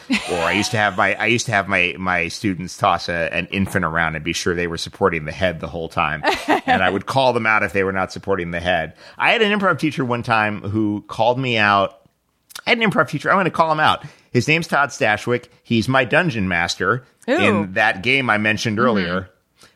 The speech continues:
Speaker 2: Todd Stashwick had a thing where if you were drinking, like, like, this is me, I'm having, drinking my improv beverage, right? Mm, my improv beverage. Delicious. He would make sure that you remembered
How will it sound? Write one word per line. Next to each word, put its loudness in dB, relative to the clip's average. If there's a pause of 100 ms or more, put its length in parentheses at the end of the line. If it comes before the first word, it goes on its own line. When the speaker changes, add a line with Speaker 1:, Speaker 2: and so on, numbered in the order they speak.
Speaker 2:
Todd 2
Stashwick 0
had 0
a -8
thing -2
where 2
if 0
you 4
were 4
drinking, 0
like, -4
like, 0
this -4
is -8
me, 0
I'm -4
having, -2
drinking -4
my 2
improv -2
beverage, -6
right? 0
Mm, -6
my 0
improv -2
beverage. -4 (220)
Delicious. 4 (300)
He 4
would 4
make 2
sure 2
that -2
you -2
remembered 0